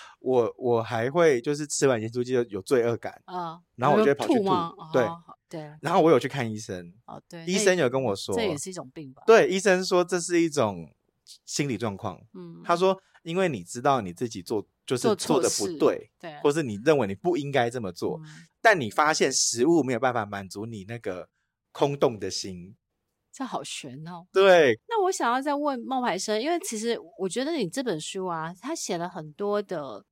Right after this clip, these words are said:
Speaker 2: 用不同的爱情故事去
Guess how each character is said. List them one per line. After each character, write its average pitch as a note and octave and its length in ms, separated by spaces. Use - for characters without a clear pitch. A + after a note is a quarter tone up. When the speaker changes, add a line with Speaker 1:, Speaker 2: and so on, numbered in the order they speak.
Speaker 2:
用 E4+ 240
不 F4+ 100
同 G#3 220
的 F3 320
爱 C#4+ 180
情 E3 240
故 F#3+ 260
事 D#3+ 480
去 B3+ 400